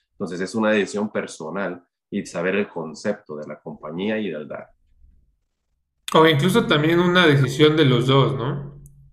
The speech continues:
Speaker 2: ¿Qué, qué va a pasar con, con lo que quieren formar, lo que quieren hacer?
Speaker 1: Bueno, pero en este, en este caso es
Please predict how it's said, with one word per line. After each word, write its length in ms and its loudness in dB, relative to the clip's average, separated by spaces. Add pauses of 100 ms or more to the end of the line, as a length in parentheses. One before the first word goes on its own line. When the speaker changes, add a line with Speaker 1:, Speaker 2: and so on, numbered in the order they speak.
(680)
Speaker 2:
¿Qué, 260 4
qué 140 6
va 120 8
a 60 0
pasar 320 6
con, 220 6
con 160 4
lo 80 2
que 160 2
quieren 300 8
formar, 380 4
lo 140 2
que 140 -4
quieren 300 4
hacer? 420 0 (1300)
Speaker 1:
Bueno, 200 2
pero 120 2
en 80 2
este, 360 -2
en 80 -2
este 260 -6
caso 380 -4
es 280 -6